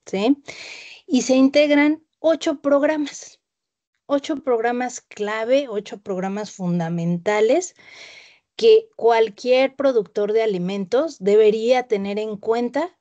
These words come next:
para garantizar la inocuidad, ¿no? Estos programas incluyen, ¿verdad?,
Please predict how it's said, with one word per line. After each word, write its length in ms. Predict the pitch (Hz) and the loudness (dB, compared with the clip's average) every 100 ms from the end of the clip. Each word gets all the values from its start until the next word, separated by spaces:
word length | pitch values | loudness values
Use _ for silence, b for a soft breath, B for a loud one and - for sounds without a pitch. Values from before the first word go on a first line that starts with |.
| _ | _
para 220 | 190 180 | -4 -2
garantizar 500 | 165 160 165 - 170 | -4 -6 -10 -10 -6
la 100 | 175 | -4
inocuidad, 460 | 185 160 - - - - _ _ _ _ | -4 -6 -10 -20 -20 -20 _ _ _ _
¿no? 220 | 185 269 277 B B B - | -2 -2 -2 B B B -2
Estos 300 | 240 302 277 | 0 0 0
programas 600 | 269 254 269 269 277 262 | 2 2 2 2 0 0
incluyen, 640 | 220 196 262 285 233 233 | -6 -4 -2 0 0 -2
¿verdad?, 400 | 247 185 214 254 | -4 -4 -4 -6